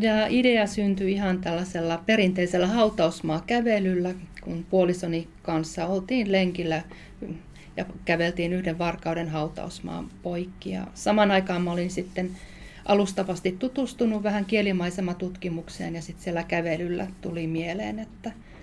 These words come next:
hautausmaita voisin tosiaan lähestyä kielimaisemmatutkimuksen näkökulmasta. Ja näin tutkijat on aikaisemmassa tutkimuksessa tehnytkin, eli esimerkiksi U S A:ssa, Pohjois-Amerikassa on tutkittu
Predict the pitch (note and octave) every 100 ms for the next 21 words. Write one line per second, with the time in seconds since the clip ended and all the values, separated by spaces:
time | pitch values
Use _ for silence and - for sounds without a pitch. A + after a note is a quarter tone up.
0 | - - G3+ F#3 F3+ E3+ E3+ F3 F3 E3
1 | F3 F#3 F3+ F3+ F3+ F#3+ F3 F3+ F3 E3+
2 | - F#3+ F#3 - G3+ F#3 E3+ F3 F3 E3+
3 | F3+ F3+ - F#3 F#3 - F#3+ F#3 - G3+
4 | F#3+ F#3 F#3 - G3+ A#3 - - - -
5 | - - - - - - - G3+ G#3 A#3
6 | B3+ B3 - A3+ C4 B3 A3+ A3+ F#3+ F#3+
7 | F#3+ F#3 F#3 F#3 F#3+ F3+ F3+ F#3 F3+ F3+
8 | F3 - G3 F3+ E3+ E3+ - F#3+ F#3 F#3
9 | F#3+ F#3 F#3 F3 F3 F#3 F#3 A3+ G3 G3
10 | F3+ F3+ G3 E3+ E3 - E3 - - -
11 | - - - G3+ F#3+ F#3 F3+ E3+ F3 F#3
12 | F#3 - A3 A3 G#3 F#3+ F#3 F#3 F3+ -
13 | - F3+